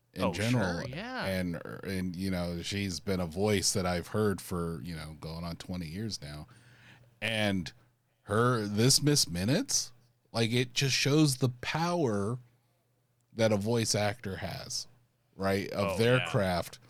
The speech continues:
Speaker 1: Like, the, the slight inflections, everything else,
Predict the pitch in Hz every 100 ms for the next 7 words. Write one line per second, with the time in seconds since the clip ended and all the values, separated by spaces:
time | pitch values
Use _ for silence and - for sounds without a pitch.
0 | - _ - - - _ - 120 117 110
1 | 87 85 95 107 101 90 90 - 110 101
2 | - 87 127 135 143 - 139 131 131 -
3 | - 113 117 120 120 101 98 104 117 123
4 | -